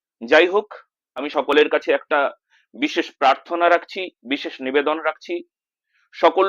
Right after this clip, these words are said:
সনাতনীরা এখন বুঝতে শিখুন, আর এই মুহূর্তে আপনাদের জান মানকে রক্ষা করুন। আপনারা আপনাদের জান মানকে রক্ষা করুন, কারণ জানেন পরিস্থিতি কি প্রকার।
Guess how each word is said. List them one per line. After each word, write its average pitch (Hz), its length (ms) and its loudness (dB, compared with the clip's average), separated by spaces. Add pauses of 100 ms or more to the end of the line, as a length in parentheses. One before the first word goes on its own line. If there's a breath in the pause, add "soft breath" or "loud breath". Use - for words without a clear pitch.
(280)
সনাতনীরা 180 800 2 (100)
এখন 135 260 -4
বুঝতে 127 340 -6
শিখুন, 190 340 -10 (720)
আর 123 180 2 (120)
এই 156 180 2
মুহূর্তে 156 400 -4 (100)
আপনাদের 143 440 -2
জান 135 260 6 (120)
মানকে 135 320 0
রক্ষা 117 340 -6
করুন। 82 240 -16 (920)
আপনারা 156 500 4
আপনাদের 170 440 0
জান 151 320 4
মানকে 156 360 -2
রক্ষা 151 320 -2
করুন, 160 360 -2
কারণ 151 340 2
জানেন 143 360 2
পরিস্থিতি 139 500 -6
কি 139 160 -6
প্রকার। 143 340 -2